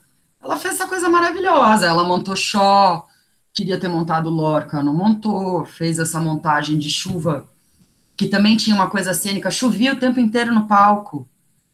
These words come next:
Aí eu lembrei muito daquela sua peça, Mi,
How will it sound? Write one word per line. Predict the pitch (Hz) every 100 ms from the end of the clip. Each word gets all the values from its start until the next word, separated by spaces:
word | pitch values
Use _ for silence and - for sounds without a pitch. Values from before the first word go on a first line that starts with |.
| _ _ _ _ _ _ -
Aí | 202
eu | 240
lembrei | 269 254 277
muito | 254 294 294
daquela | 262 254 233 220
sua | 220 202
peça, | 196 185 170 - 170
Mi, | 180 196 175 147 -